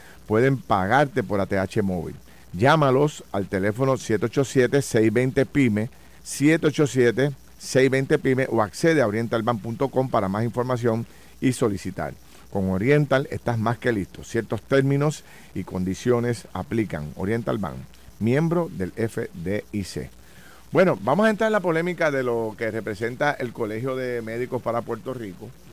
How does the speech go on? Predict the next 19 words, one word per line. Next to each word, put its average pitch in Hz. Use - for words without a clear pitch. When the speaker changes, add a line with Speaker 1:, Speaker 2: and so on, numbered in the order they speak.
Speaker 1:
Este, 95
hubo 101
un 110
planteamiento, 117
eh, 104
de 101
un 110
médico, 107
eh, 85
al 90
Tribunal 95
Supremo 110
de 107
los 107
Estados 107
Unidos 101
solicitando 92
la 113
descolegialización. 90